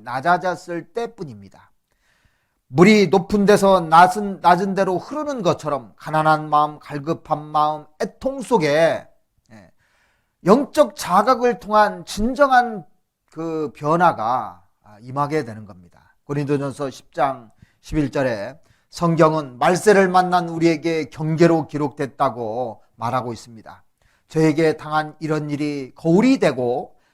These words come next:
또한 말세를 만난 우리의 경계로 기록하였느니라."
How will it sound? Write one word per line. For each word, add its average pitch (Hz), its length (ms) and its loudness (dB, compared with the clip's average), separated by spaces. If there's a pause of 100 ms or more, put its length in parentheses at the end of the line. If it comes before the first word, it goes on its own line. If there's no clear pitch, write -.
(160)
또한 180 400 8
말세를 185 540 4
만난 170 500 0
우리의 156 460 -4
경계로 143 600 -4
기록하였느니라." 113 1400 -12